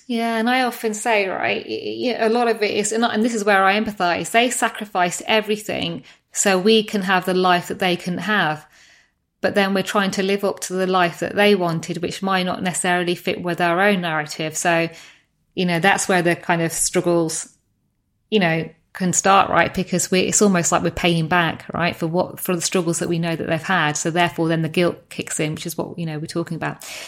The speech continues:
So we're now armed, you know, we know what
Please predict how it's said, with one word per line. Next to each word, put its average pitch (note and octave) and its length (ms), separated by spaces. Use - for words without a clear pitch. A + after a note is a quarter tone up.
So A#3+ 280
we're A#3 220
now D4 260
armed, F#3+ 500
you G#3 140
know, F#3 120
we G3 100
know B3+ 360
what G#3+ 380